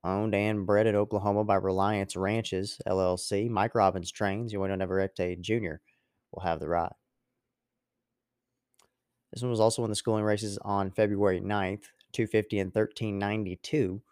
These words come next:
That was thirty-ninth of a hundred fifty-seven. That's the only workout to go from for Pro Quo Joe, my second pick. And for my third selection, I'll go to the eight, Lady Valiant,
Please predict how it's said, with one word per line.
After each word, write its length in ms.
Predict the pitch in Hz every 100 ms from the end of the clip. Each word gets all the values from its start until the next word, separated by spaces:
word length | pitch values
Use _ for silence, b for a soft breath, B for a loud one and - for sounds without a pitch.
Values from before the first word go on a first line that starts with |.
| _ _ _ _ -
That 60 |
was 80 | -
thirty-ninth 480 | - 98 95 98 98
of 80 | 90
a 20 |
hundred 320 | 98 92 90
fifty-seven. 640 | 98 - - - 98 92
That's 160 | 92 -
the 80 | 92
only 140 | 92
workout 400 | 95 95 95 92
to 80 | -
go 160 | 98 98
from 280 | 73 71 - _ _ _ _
for 100 | -
Pro 340 | - 90 95
Quo 420 | 95 101 92 92 -
Joe, 460 | 104 95 82 - _ -
my 80 | -
second 320 | - - - -
pick. 340 | - _ - _ _ _ _ _ _ _ _ _ _ _ _ _ _ _ _ _ _ _ _ _ _ _ _ _ _ _ _ _ _ _ _ _ _ _ _ _ _ _ _ _ _ _ _ _ _ _ _ -
And 280 | 120 117 120
for 100 | 120
my 160 | 107 101
third 340 | - 113 107
selection, 480 | - 101 107 - 101
I'll 80 | 98
go 160 | 104
to 100 | 98
the 120 | 95 98
eight, 200 | 113 104
Lady 260 | 113 117
Valiant, 580 | 90 104 117 98 92